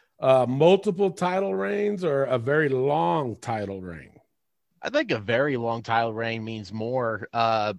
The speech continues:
Speaker 2: honestly, if you look at it, a very long title reign, you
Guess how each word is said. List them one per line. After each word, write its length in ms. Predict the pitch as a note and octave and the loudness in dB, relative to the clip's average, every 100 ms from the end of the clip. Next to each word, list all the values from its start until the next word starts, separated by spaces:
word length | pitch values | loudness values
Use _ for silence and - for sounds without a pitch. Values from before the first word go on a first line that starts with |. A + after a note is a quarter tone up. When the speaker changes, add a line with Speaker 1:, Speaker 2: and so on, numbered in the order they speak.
| - | 0
Speaker 2:
honestly, 400 | C3 D3 - C3+ | 0 0 -2 -4
if 100 | A#2 | -4
you 100 | A2+ | -4
look 280 | C3+ D3 | 0 0
at 220 | C3 A#2+ A#2 | 2 2 2
it, 180 | B2 - - - _ - | 0 -2 -16 -20 _ -6
a 80 | B2+ | 0
very 320 | D#3 F#3 F#3+ | 4 4 4
long 200 | F3+ D#3 | 2 0
title 320 | C#3 D#3 D#3 | 2 4 4
reign, 480 | C#3 C3 B2+ B2+ C3 _ _ _ | 2 -2 -2 -4 -8 _ _ _
you 640 | C#3 C3+ C#3+ C#3+ C#3+ C#3 | -8 2 2 4 2 0